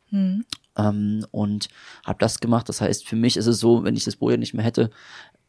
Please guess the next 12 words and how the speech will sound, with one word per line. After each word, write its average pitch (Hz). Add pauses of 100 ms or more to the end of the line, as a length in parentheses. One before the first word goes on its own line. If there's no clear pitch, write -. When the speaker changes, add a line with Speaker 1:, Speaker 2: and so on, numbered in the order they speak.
(120)
Speaker 2:
weiß 104
ich 117
schon 113
ganz 104
genau, -
was 107
ich 107
machen 107
würde. 107
Und, 101
äh, -
da 101